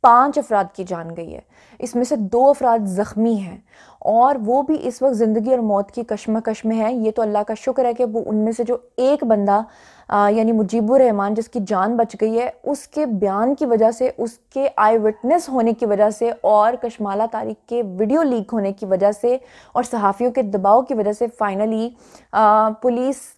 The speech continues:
के सर पे इतनी जूं तो रेंगी है कि एटलीस्ट उन्होंने ये फैसला किया है कि वो अब कशमाला तारिक के शौहर और उनके बेटे को finally, अ, तफ्तीश के लिए बुलाएंगे, उन्हें अरेस्ट करेंगे। लेकिन मैं आपको एक बात बताती चलूँ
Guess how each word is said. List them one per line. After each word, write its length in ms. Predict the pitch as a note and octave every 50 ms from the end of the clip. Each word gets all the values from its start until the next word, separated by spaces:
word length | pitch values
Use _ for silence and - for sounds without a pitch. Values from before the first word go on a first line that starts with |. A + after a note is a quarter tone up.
| _
के 100 | - C#4
सर 220 | C4+ - B3+ G#3+ G#3
पे 140 | G#3+ - -
इतनी 380 | - - A3+ - C4 C#4 D4+
जूं 200 | C4+ A3+ A#3 A3+
तो 120 | G#3+ - A#3+
रेंगी 380 | G#3+ A3 G#3 G#3 G3 A3+ A#3
है 140 | A3+ G3 G#3
कि 140 | G#3+ - A#3
एटलीस्ट 480 | - A3 G#3+ - A3 A3 A#3+ A#3 A#3
उन्होंने 240 | G#3+ G#3 G#3 G#3 A3
ये 80 | A3 A3
फैसला 380 | G#3 - G3 F#3 F#3 - G3+
किया 220 | G3 G3+ G3+ G3+ F#3
है 80 | F#3+
कि 140 | G3 - -
वो 380 | G#3 F#3 F3+ G3+ G#3+ A#3+ C4 - - - - - - - - -
अब 160 | - G#3+ G#3+ -
कशमाला 420 | A#3 A3+ - - A3 G3 F#3+ G3 G3+
तारिक 300 | G#3 - G#3 G3 G#3 G3+ _ _
के 100 | A#3+ A#3
शौहर 520 | A#3 - - G3 F#3+ F#3+ G#3 B3 - - -
और 100 | G3+ G#3
उनके 300 | - - - G#3 G3+ G#3+
बेटे 360 | G3+ F#3 F#3+ F3+ F#3 - G3
को 160 | G3+ - A#3 A#3+
finally, 560 | A#3 - G3+ F3+ E3+ F3 F3+ F#3+ G#3 C4 F4+ - _ _ - - - - - _
अ, 500 | - - F#3 F#3 F#3 F#3 F#3 F#3+ - - G#3+ -
तफ्तीश 400 | A#3 A3+ - - A3+ A3 - -
के 120 | - B3
लिए 100 | A#3 A3+
बुलाएंगे, 440 | A3 G#3 A3 G#3 F3+ F#3 G#3 A3 B3+
उन्हें 200 | C4 A#3 A3+ A3
अरेस्ट 320 | G#3 G3 F#3+ G3 - - -
करेंगे। 360 | - G3+ F3+ F3 F3 F3 F3+
लेकिन 440 | G3 G3 G3 A3 A#3 A#3 - D4+ D#4
मैं 180 | D#4 C#4 A#3+
आपको 200 | G#3 G3+ - G#3+
एक 60 | G#3+ G#3 G#3
बात 180 | F#3 F#3 F#3
बताती 380 | F#3 G3+ G3+ - G3 G3 G#3+ G#3+
चलूँ 280 | - A3 G#3+ A#3 C#4+